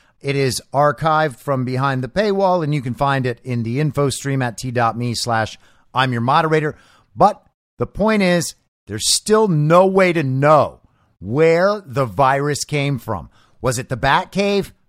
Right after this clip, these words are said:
Maybe. That's what some unnamed agencies think.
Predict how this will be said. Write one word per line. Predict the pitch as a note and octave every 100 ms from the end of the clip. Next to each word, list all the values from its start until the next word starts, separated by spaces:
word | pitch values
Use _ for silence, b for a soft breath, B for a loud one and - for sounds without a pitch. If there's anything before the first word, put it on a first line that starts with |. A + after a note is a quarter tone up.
| -
Maybe. | G2+ C#3 D#3 D#3 A2 D2 _ _ _ _
That's | - A2+ -
what | B2+ C3+
some | - D3+ C3+ A#3 -
unnamed | C3 C#3 C3 B2 B2 A2+
agencies | A#2 B2+ A2+ A2+ A2+ B2 A2 -
think. | B2+ C3+ F#3+ -